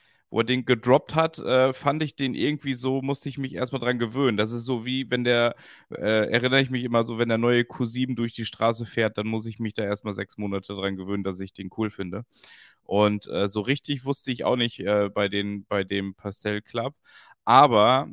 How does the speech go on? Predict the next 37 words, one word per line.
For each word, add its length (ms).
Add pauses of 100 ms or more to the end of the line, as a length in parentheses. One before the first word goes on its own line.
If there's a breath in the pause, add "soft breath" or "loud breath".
wenn 240
du 120
das, 380
äh, 300
die 180
komplette 440
Montur 440
halt 240
anhast, 520
also 220
sprich 400
Hose, 960
äh, 20
T-Shirt, 560 (500 soft breath)
dann 160
sieht 220
das 200
halt 220
schon 180
ziemlich 320 (120)
cool 160
aus, 260
wenn 140
du 80
so 240
knallgelb 720
hast. 320
Also 160
ich 120
hab 140
jetzt 200
mir 140
irgendwie 220
das 200
Lemon 300
geholt, 380
also 280